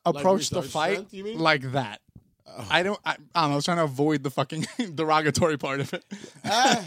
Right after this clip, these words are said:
Speaker 2: <laughs> I literally said everything to get around it, and you're like,
Speaker 1: <laughs>
Speaker 2: "Fucking, you mean retards?"
Speaker 1: No, I said retard strength.
Speaker 2: That's the same thing.
Speaker 1: Yeah, no, I, I, I get it.
Speaker 2: Okay, I'm gonna approach the fight like that. Like, I'm just, I'm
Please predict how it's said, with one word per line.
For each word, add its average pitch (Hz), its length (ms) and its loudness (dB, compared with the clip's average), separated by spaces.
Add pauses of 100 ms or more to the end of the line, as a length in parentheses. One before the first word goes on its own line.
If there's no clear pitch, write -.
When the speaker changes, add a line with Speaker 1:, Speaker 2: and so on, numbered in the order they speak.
(100)
Speaker 2:
<laughs> 262 140 -2
I 226 80 8
literally 269 300 4
said 226 220 4
everything 208 400 2
to 220 80 0
get 175 140 0
around 170 300 2
it, 147 100 2
and 156 80 -2
you're 170 100 2
like, 165 220 6
Speaker 1:
<laughs> - 20 -14
Speaker 2:
"Fucking, 165 360 0
you 175 100 2
mean 185 180 2
retards?" 233 680 2 (460)
Speaker 1:
No, 175 100 0
I 180 80 2
said 180 160 -6
retard 185 300 -4
strength. 135 320 -6 (160)
Speaker 2:
That's 202 140 2
the 226 60 0
same 233 180 2
thing. 135 320 -2 (140)
Speaker 1:
Yeah, 233 180 -2
no, 240 120 0
I, 156 480 0
I, 143 100 -4
I 143 40 -4
get 156 220 -4
it. - 40 4
Speaker 2:
Okay, 185 200 4 (680)
I'm 165 120 6
gonna 208 120 4
approach 185 300 4
the 170 80 0
fight 151 200 4
like 123 180 -6
that. 101 240 -12 (920)
Like, 165 240 0 (960)
I'm 185 180 6
just, 220 200 6 (400)
I'm 165 360 2